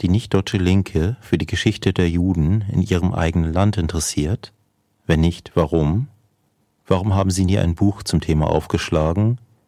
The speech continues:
Und wenn es noch kein Buch in ihrer Sprache darüber gibt, warum nicht darüber beispielsweise dagegen selbst etwas geschrieben? Warum fingen sie erst an,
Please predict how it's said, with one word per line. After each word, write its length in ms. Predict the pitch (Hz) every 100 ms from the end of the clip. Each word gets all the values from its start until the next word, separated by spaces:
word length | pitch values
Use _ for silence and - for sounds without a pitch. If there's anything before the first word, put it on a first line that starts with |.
| _ _ _ _ -
Und 200 | 104 98
wenn 100 | 95
es 160 | -
noch 80 | -
kein 220 | - 90
Buch 260 | - 107 101
in 80 | 90
ihrer 240 | 85 87
Sprache 400 | - 92 101 98
darüber 340 | 82 73 73
gibt, 500 | 73 80 90 - - _ _ -
warum 320 | 87 87 87
nicht 220 | 95 -
darüber 600 | 92 90 87 90 90 90 _ _ -
beispielsweise 1040 | 87 90 - - - 90 85 82 85 82 82 -
dagegen 440 | 87 82 85 87
selbst 580 | 80 92 113 - - - -
etwas 280 | 98 - 80
geschrieben? 600 | - - 78 73 82 117 - _ _ _ _ _ _ _ _ _ _ _ _ _
Warum 280 | 101 113 131
fingen 280 | - 123 113
sie 160 | 104
erst 280 | 104 95 -
an, 400 | 92 82 87